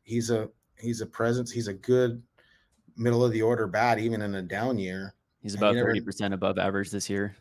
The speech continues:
Speaker 1: Yeah, and I think if you're, you know, being in a race, you know, would rejuvenate him a little bit. He's boys with A J Pollock as well. That'd be funny. So you replace A J Pollock, like, if you went and got him, and
Speaker 2: Yeah,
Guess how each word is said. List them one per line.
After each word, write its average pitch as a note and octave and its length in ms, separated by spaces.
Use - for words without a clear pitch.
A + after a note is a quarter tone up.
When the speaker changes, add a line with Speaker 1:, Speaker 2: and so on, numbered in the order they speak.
Speaker 1:
Yeah, A2+ 380
and B2 140
I A#2+ 80
think A#2+ 280
if A#2 180
you're, G#2 400
you A#2+ 100
know, G2+ 380
being A#2+ 340
in A#2 80
a G#2+ 80
race, A2+ 720
you A2+ 100
know, G#2 460
would G#2 180
rejuvenate G2+ 640
him A#2 160
a A2 60
little G#2+ 200
bit. B2 280
He's C#3+ 160
boys B2+ 340
with A2+ 100
A A#2 120
J A2+ 180
Pollock A2 600
as G2+ 140
well. G#2+ 320
That'd C3+ 140
be C3 80
funny. C3 320
So A#2 140
you A2+ 140
replace G#2+ 380
A A#2+ 100
J A2+ 140
Pollock, G#2+ 380
like, G#2+ 100
if G2 100
you G#2+ 100
went G#2 140
and G2+ 80
got G2 220
him, A2 120
and G#2+ 80
Speaker 2:
Yeah, A2+ 80